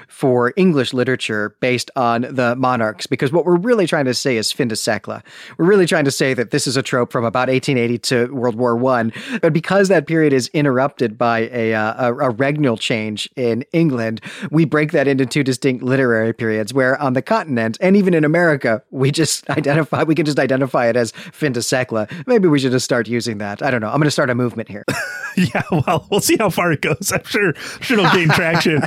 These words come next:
Speaker 1: <laughs>
Speaker 2: In any event, Dyson, it turns out, is, as we pointed out, a recurring fic-, character in Machen's fiction, and he stumbles on these sorts of weird stories now and again.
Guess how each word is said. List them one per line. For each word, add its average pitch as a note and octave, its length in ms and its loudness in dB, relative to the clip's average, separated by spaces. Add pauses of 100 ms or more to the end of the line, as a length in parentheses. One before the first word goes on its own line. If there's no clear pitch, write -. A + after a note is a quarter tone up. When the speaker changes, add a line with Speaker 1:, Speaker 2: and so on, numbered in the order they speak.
(120)
Speaker 1:
<laughs> C#4+ 160 -4
Speaker 2:
In C#4+ 160 2
any C4+ 180 2
event, F3 380 0
Dyson, F#3+ 420 2
it C#3+ 140 0
turns D#3 260 0
out, C3 240 0
is, C#3 460 -2
as C#3 200 -2
we D3+ 140 0
pointed F#3 340 2
out, A2+ 220 0
a D#3 100 0
recurring D3 520 0
fic-, - 400 -8
character D3+ 500 -2
in A2 400 -6
Machen's B2+ 500 -4
fiction, G2 540 -8 (420)
and G3 80 0
he F3+ 60 2
stumbles F3 360 0
on C#3 180 2
these A#2 160 -2
sorts C3 200 -2
of A2+ 140 -4
weird A#2+ 220 0
stories A#2 440 -2
now A2+ 140 -2
and G#2 100 -2
again. G2+ 400 -2